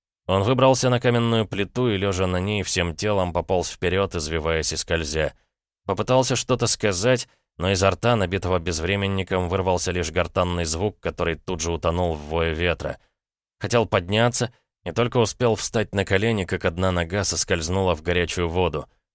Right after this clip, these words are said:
Он выплюнул безвременник и закричал. Истошный вопль, громче завываний ветра, эхом отскочил от стен башни.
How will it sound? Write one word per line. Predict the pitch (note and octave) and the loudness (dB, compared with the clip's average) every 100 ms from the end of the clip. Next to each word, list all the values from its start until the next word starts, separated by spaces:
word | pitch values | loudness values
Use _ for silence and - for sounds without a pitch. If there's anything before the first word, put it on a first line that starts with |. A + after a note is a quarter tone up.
| _ | _
Он | G2 G2+ | 0 2
выплюнул | G2 B2 B2+ B2 A2+ | 2 2 2 4 2
безвременник | G2+ F2+ G2+ A2 G#2+ G#2+ G#2+ | 0 -2 -2 0 -2 -2 -4
и | |
закричал. | F#2 F#2 G2 - F2+ D2+ - _ _ _ - | -4 -2 -4 0 0 0 -4 _ _ _ -4
Истошный | F#2+ - F#2+ - F#2 | -2 0 0 2 0
вопль, | E2 G2 G#2 E2 | 0 0 0 -4
громче | D2+ F2+ F#2 F2+ | -2 0 0 -2
завываний | E2 F2+ F2 F2+ F2 D#2+ | 0 0 2 0 0 -2
ветра, | F2 F#2 G2 E2+ _ | -2 -2 -2 -4 _
эхом | - A2+ A2+ - | -6 -2 -2 -2
отскочил | G#2 - - F2+ G#2+ G#2 | -4 -4 -4 -2 -2 -2
от | G2 - | -4 -6
стен | - F#2 F2 | -2 0 0
башни. | E2 F2+ D#2 E2+ D2+ | 2 2 2 -4 -8